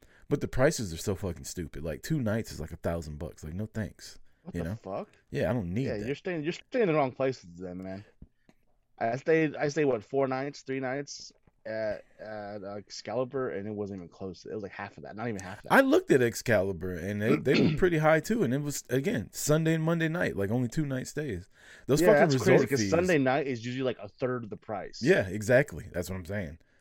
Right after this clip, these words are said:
Speaker 1: But still,
Speaker 2: I think
Speaker 1: it's
Speaker 2: it was
Speaker 1: like
Speaker 2: like, I think, honestly, I feel like it was, like, a hundred and fifty bucks the first two nights, and then, like,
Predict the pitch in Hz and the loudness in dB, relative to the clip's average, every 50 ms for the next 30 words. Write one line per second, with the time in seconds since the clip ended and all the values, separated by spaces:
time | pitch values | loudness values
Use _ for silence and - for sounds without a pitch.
0 | _ _ _ _ _ _ _ - - 104 - - - 127 117 104 - 143 160 165 | _ _ _ _ _ _ _ -4 -4 -4 -2 0 2 2 4 4 4 4 4 4
1 | 165 156 147 139 120 - 127 143 160 135 117 131 143 165 185 180 - 196 143 135 | 6 6 6 4 4 2 0 -2 -2 -2 0 2 2 2 2 2 4 4 4 4
2 | - - 160 156 147 123 131 123 117 123 98 110 110 107 135 139 139 135 135 127 | 2 2 2 2 2 2 0 -2 -4 -4 -6 -8 -10 -8 -6 -6 -4 -4 -6 -6
3 | 117 110 - - 127 113 - 117 104 95 107 104 107 - - 107 95 - - 107 | -8 -8 -6 -4 -6 -4 -4 -6 -6 -4 -4 -4 -6 -6 -8 -10 -10 -8 -6 -6
4 | 104 104 - - 110 110 110 113 113 120 - - 117 110 107 107 104 101 95 | -6 -8 -8 -10 -8 -6 -6 -6 -8 -8 -10 -8 -8 -6 -6 -6 -6 -8 -10